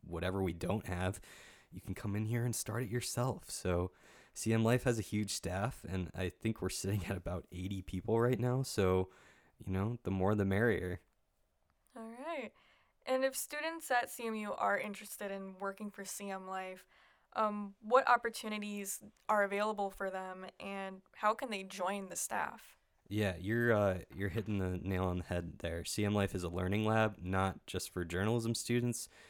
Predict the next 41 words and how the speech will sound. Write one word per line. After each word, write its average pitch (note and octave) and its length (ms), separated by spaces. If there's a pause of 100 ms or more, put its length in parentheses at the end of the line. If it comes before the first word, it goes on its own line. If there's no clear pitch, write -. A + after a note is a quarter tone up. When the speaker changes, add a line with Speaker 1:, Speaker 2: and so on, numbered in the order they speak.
(200)
Speaker 1:
Uh, F2 180
it's - 140
for - 180
anyone C3 560
who's G#2+ 160
interested A2+ 400
in A2 120
putting A2+ 220
their G#2+ 120
voice G2+ 320
out F#2+ 200
there. G2 340 (460)
Uh, E2+ 300
in F#2+ 140
fact, F#2+ 380
I F2+ 60
think G#2 180
some G2 180
of F2+ 60
the F2+ 80
best F#2 280
people F#2 220
that F2 120
have E2 180
worked G#2 280
here G#2 440
come F#2+ 240
from, F2 420 (400)
you F2+ 140
know, E2+ 100
stem G#2 460
fields, F2+ 560
health F#2+ 560
or E2+ 260
education F2+ 840
or, E2 260
or F#2 100
something F#2 320
like F2 160
that. F2 220
Some F2+ 260